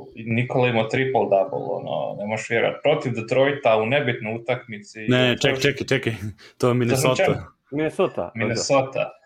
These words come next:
Speaker 1: Znaš šta, ja ovaj tjedan sam samo letimično prošao kroz utakmice, jer nisam imao, nisam imao srca da gledam, e, i da navijam za poraz.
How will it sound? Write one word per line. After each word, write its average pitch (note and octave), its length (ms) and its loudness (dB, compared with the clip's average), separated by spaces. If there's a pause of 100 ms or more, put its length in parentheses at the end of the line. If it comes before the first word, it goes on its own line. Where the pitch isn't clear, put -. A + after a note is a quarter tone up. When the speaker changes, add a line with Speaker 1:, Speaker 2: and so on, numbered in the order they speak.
(240)
Speaker 1:
Znaš D3+ 220 2
šta, A#3 260 4
ja D3+ 220 4
ovaj D#3+ 200 4
tjedan D#3 380 0
sam B2 320 -2
samo E3 320 -4
letimično A2 600 -4
prošao B2+ 360 -6
kroz A2 180 -10
utakmice, B2 580 -8
jer A2 100 -6
nisam C#3 320 -8
imao, A#2 300 -6 (100)
nisam D#3 360 -8
imao C3 260 -4 (200)
srca - 380 -2
da G2+ 140 0
gledam, C3 400 2
e, - 80 -8 (640)
i A2+ 80 0
da A2+ 140 2
navijam B2 380 4
za G#2 180 -4
poraz. G#2+ 340 0